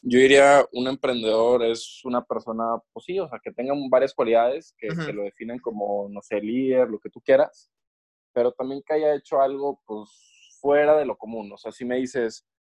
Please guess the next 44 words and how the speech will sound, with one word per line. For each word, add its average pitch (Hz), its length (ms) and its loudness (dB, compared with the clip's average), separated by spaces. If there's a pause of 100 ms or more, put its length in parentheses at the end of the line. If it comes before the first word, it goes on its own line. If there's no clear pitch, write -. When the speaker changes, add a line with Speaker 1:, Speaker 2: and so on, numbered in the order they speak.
(280)
Speaker 1:
"Oye, 120 480 0 (400)
tengo 160 240 -6
una 180 140 -8
agencia 160 440 -6
de 143 120 -2
carros 151 460 -2
y 110 100 -14 (320)
puse, 147 320 -6
o 120 140 -8
sea, 131 140 -4
no 139 100 -6
sé, 139 180 -2
hay 127 180 0
cincuenta 170 420 -8
mil 147 160 -4
agencias 156 300 -6
de 147 80 -8
carros 165 280 0
y - 40 -18
pusiste 123 300 -14
una 139 80 -6
nueva", 131 240 -2 (140)
pues, 104 160 -16
Speaker 2:
Sí. 165 60 -2 (840)
Speaker 1:
pues, 104 140 -14
no 107 100 -10
se 143 100 -12
me 147 100 -8
hace 143 120 -10
muy 151 180 -8
emprendedor, 143 500 0
güey. - 180 -8 (680)
Pero 120 260 6
Speaker 2:
Ok. 120 80 -4
Speaker 1:
si 131 100 -10
me 131 100 -10
dijiste, 139 460 -6
"Oye, 147 300 2
¿sabes 147 300 -2
qué? 160 260 -4 (520)
Hice 131 340 -6
un 165 160 -8
negocio 170 580 0
de 107 680 -2